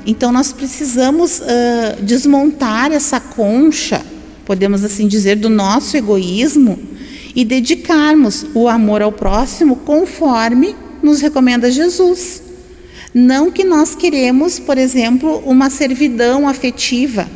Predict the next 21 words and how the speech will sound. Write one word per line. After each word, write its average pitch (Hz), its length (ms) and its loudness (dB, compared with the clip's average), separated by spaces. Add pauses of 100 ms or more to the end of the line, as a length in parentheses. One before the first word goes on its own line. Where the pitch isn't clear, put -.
(140)
com 233 140 4
relação 208 480 0
aos 208 180 -2
outros. 170 580 -2 (160)
Não, 285 380 2 (640)
né? 208 320 -2 (220)
Mas 254 240 2
é 247 100 0
pela 294 380 -2
fidelidade 302 1000 -2 (640)
àquilo 320 340 -2
que 320 100 -2
nos 294 240 -2
foi 294 160 -4
ensinado, 392 720 -4
pela 220 240 -2
fidelidade 240 840 -4
às 349 140 -2
leis 302 260 -2
de 330 100 -2
Deus. 339 580 0